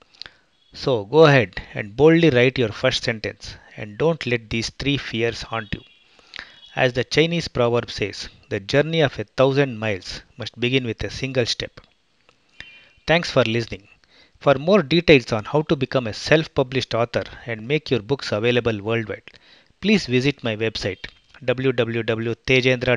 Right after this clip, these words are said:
dot com. Thanks for listening. Thanks again. This episode was brought to you by Self Improvement International, a digital magazine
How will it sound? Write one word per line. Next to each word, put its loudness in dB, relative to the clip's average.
dot -10
com. -8
Thanks -2
for 2
listening. -8
Thanks -4
again. -8
This -4
episode -2
was -10
brought -2
to 0
you -4
by -8
Self -4
Improvement -8
International, -12
a -4
digital -2
magazine -6